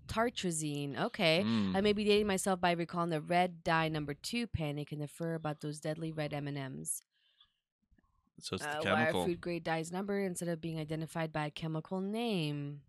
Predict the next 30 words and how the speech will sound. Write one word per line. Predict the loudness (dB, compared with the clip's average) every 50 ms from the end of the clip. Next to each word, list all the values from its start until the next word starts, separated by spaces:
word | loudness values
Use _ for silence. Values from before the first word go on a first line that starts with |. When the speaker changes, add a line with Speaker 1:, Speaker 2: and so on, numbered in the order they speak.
| _ -20 -20 -14 -10
Speaker 1:
Okay. | -8 -8 -8 -6 -2 0 2 2 2 2 0 -2 -4 -8 _ _ _ _ _ _ _ _ _ _ _ _ _ _ _ _ _ _ _ _ _ _ _ _ _ _ _ _ _ _ _
The | -12 -12
food | -8 -4 -2 0
Speaker 2:
Okay. | 0 2
Speaker 1:
name. | 0 0 0 -4 -8 -12 -16 -20 -16 -4
Oh, | 2 6 6 6 6
so | 6 4 2
it's | 2 2
a | 0
chemical | 2 2 2 2 2 2 2 2
name. | 4 6 6 6 6 4 4 2
Okay. | 0 2 2 4 4 4 2 4 4
Speaker 2:
Okay. | 6 8 8 8 6 4 -4 -10 -14 -14 -14 -16 -12 2
So | 6 6
it's | 6 6
just | 4 2 4
the, | 6 6 6 6 4 -2 -6 2 4
yeah. | 4 4 4 0 -10 -12 -2 -2
Speaker 1:
Okay, | 2 4 6 6
well, | 8 8
what's | 8 6 6 4
the | 0 4
chemical | 4 4 6 4 6 4 4 4
for | 4 4 2 4
red | 6 6 4 4 4 2
forty? | -2 0 2 4 4 4 2 2 -2 -4 -6 -8 -10 -14 -16 -18 -18 -16 -20 -20 -20 _ _ _ _ _ _ _ _ _ _ _ _ -20 _ _ _ _ _ _ _ _ _ _ _ _ _ _ _ _ _ _ _ _ _ -20 _ _ -20 -6 2
Speaker 2:
What | 4 4 4 4 2 -2 -2
is | 2 2 2 2 0 -2
red | -2 2 4 6 6 4 4 0
forty? | -10 -6 -2 0 0 0 0 0 -2 -4 -6